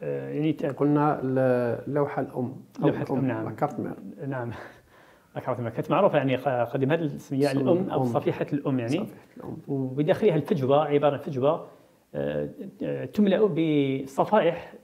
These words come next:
Speaker 1: آه، سيأتي ذكرها إن شاء الله عز وجل. هذا يسمى الوجه. أما الظهر، الظهر ف-، يعني يحتوي على أجزاء كذلك، على تخطيط، على تخطيطات و-، يعني منقوشة قديمة كان يصنع من النحاس غالبا، نحاس أصفر بدق-، بدقة يعني كبيرة يعني.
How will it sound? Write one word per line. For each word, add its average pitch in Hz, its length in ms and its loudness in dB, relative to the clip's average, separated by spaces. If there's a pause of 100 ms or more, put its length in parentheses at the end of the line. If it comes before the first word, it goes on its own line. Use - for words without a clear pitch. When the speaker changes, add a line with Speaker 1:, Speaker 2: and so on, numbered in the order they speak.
Speaker 1:
آه، 156 300 -4
سيأتي 180 360 0
ذكرها 139 220 0
إن 117 60 -4
شاء 147 120 -2
الله 120 120 -2
عز 113 160 -4
وجل. 120 240 -2
هذا 214 360 2 (440)
يسمى 180 320 -2
الوجه. 113 340 -2 (440)
أما 240 420 2
الظهر، 175 500 2 (680)
الظهر 165 400 2
ف-، - 120 -6 (1000)
يعني 131 840 -4 (460)
يحتوي 190 320 2
على 170 160 0
أجزاء 147 340 0
كذلك، 127 380 -2
على 123 520 -2 (120)
تخطيط، 127 380 -4 (260)
على 139 100 -6
تخطيطات 165 580 -4
و-، 127 360 -4
يعني 147 140 -4
منقوشة 151 380 0
قديمة 147 340 0
كان 143 140 2
يصنع 139 220 -2
من 135 180 2
النحاس 135 400 0
غالبا، 123 440 0
نحاس 131 240 -8
أصفر 139 480 -2
بدق-، 127 360 -8
بدقة 143 440 -4
يعني 120 220 -2
كبيرة 123 240 -4
يعني. 143 280 -4